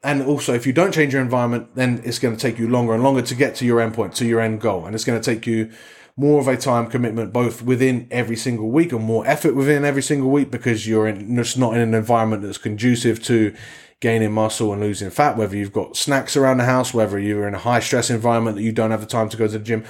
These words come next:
all that sort of stuff feeds into this. But there's too much to get into in this video, and it's just pointless without the context. So just know that your environment is, is a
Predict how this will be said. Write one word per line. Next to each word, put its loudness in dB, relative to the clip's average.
all 2
that 4
sort 2
of -4
stuff 0
feeds 2
into 2
this. 0
But 2
there's 0
too 2
much 2
to -4
get 2
into 2
in 2
this -2
video, 4
and -4
it's -6
just -6
pointless 0
without 0
the -6
context. -2
So -2
just 2
know 6
that 2
your 6
environment 2
is, 0
is -4
a -2